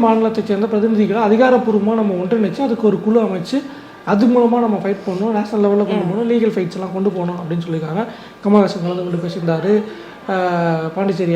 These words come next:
Speaker 1: ஆனந்த், புசி ஆனந்த் தாவேக்கால இருந்து இப்படியாக எல்லா கட்சிகள்ல இருந்தும், அஹ், இடதுசாரிகள்ல இருந்து வந்து முத்தரசன், பெரியசாமி, இந்த பக்கம் வந்து சச்சிதானந்தம், அப்புறம் வந்து தோழர் சண்முகம்,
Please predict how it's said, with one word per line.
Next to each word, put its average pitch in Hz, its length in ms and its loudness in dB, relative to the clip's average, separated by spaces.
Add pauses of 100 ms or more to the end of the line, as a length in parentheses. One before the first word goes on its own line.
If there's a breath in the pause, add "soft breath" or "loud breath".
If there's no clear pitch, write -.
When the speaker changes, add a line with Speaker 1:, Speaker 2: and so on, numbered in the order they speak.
Speaker 1:
ஆனந்த், 180 240 -2 (120)
புசி 196 240 -4
ஆனந்த் 165 220 -4
தாவேக்கால 170 340 -2
இருந்து 196 200 -4
இப்படியாக 214 260 2 (120)
எல்லா 202 120 2
கட்சிகள்ல 180 400 -4
இருந்தும், 180 240 -4 (540 loud breath)
அஹ், 185 240 -2
இடதுசாரிகள்ல 185 640 2
இருந்து 175 240 -2
வந்து 175 220 -2 (1500)
முத்தரசன், 196 460 2 (500 loud breath)
பெரியசாமி, 190 480 2 (100)
இந்த 190 100 0
பக்கம் 196 380 -2
வந்து 170 200 2 (1040 loud breath)
சச்சிதானந்தம், 196 760 4 (1000)
அப்புறம் 170 280 0
வந்து 165 200 0 (800 loud breath)
தோழர் 175 260 -2
சண்முகம், 185 340 -2